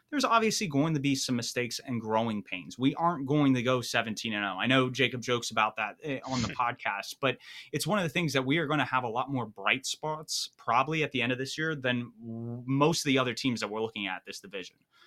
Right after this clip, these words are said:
Speaker 1: So when you see where we're at now, where the future is heading, this is probably the brightest team that we have in the N F C South. And that's awesome. That's, that's something we haven't had since really the end of the Cam era, because Matt Rhule, that,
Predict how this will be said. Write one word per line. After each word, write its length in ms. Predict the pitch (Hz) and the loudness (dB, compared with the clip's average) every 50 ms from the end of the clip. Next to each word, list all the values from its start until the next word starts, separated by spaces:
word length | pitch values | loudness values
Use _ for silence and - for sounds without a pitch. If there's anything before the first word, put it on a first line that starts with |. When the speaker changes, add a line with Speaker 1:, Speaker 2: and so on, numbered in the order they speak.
| _ _ | _ _
Speaker 1:
So 120 | - - 123 | -8 -4 -2
when 120 | 127 127 | 2 2
you 80 | 131 127 | 2 2
see 300 | - - - 156 156 135 | 0 0 2 2 2 2
where 360 | 120 107 104 107 110 123 143 | 2 0 -2 0 2 2 2
we're 180 | 147 151 156 147 | 2 2 2 2
at 180 | 147 147 113 | 0 0 0
now, 440 | 127 120 120 127 127 127 127 127 117 104 | 0 0 2 2 2 0 0 -2 -6 -6
where 300 | 104 107 113 127 147 151 | -4 -2 0 2 2 2
the 100 | 143 147 | 0 -2
future 420 | 143 - - 147 135 - - 139 135 | -4 -6 -8 -8 -8 -6 -4 -4 -4
is 120 | 127 - | -4 -2
heading, 400 | - 123 117 117 113 113 110 113 - - - - _ _ _ | -2 -2 -2 -2 -2 -4 -6 -8 -12 -16 -20 -20 _ _ _
this 200 | - 147 147 - | -4 -2 -2 -2
is 220 | 160 156 135 127 - - _ | -2 -4 -4 -4 -8 -10 _
probably 440 | - - 143 143 147 147 147 147 135 | -4 0 2 2 2 2 2 0 -2
the 280 | 127 117 113 107 98 - | -2 -2 -4 -6 -6 -10
brightest 680 | - 107 107 110 113 120 127 127 123 - - - - - | -12 -8 -4 -2 -2 -2 -2 -4 -4 -6 -8 -8 -8 -6
team 540 | - 139 127 110 104 98 95 92 92 92 - _ _ _ _ _ _ _ | -4 -4 -4 -4 -4 -6 -6 -8 -10 -12 -14 _ _ _ _ _ _ _
that 120 | - 113 104 | -8 -6 -4
we 140 | 113 110 104 | -4 -4 -4
have 400 | - 107 101 95 87 87 87 - _ _ | -6 -6 -6 -6 -6 -8 -10 -12 _ _
in 80 | 131 113 | -6 -4
the 80 | 104 | -4
N 100 | 98 95 | -2 -4
F 80 | 90 - | -4 -8
C 220 | - - 80 - - | -10 -12 -14 -14 -12
South. 460 | - - - 76 - - - - - _ _ - | -12 -10 -10 -10 -12 -16 -20 -20 -20 _ _ -2
And 100 | 127 135 | 0 0
that's 140 | 147 147 | 2 2
awesome. 340 | 170 156 156 147 - - 90 | 0 -2 -2 -4 -6 -8 -4
That's, 240 | 104 117 123 - - | -2 -2 -2 -2 -4
that's 220 | - - 143 135 | -2 -2 -2 0
something 280 | - - 127 - 175 143 | 0 -2 0 0 2 2
we 120 | 135 135 | 4 2
haven't 320 | 139 123 123 131 139 139 127 | 4 4 4 4 4 4 0
had 340 | 110 - 117 123 131 127 123 | -4 -2 -2 0 0 -2 -4
since 220 | - 127 113 - | -6 -6 -6 -4
really 180 | 120 117 113 110 | -2 -2 -2 -2
the 100 | 107 107 | -2 -2
end 140 | 104 107 | -2 -2
of 80 | 107 - | -4 -6
the 60 | 98 | -10
Cam 280 | - - 104 98 92 90 | -10 -8 -8 -8 -6 -8
era, 200 | 82 - - 95 | -12 -12 -12 -10
because 420 | 104 113 104 117 110 110 104 104 110 | -8 -4 0 0 0 0 -2 -2 0
Matt 220 | 117 123 139 139 | 2 2 2 2
Rhule, 320 | 131 123 127 135 135 131 123 | 0 0 0 2 0 0 2
that, 200 | 120 120 120 | 2 2 2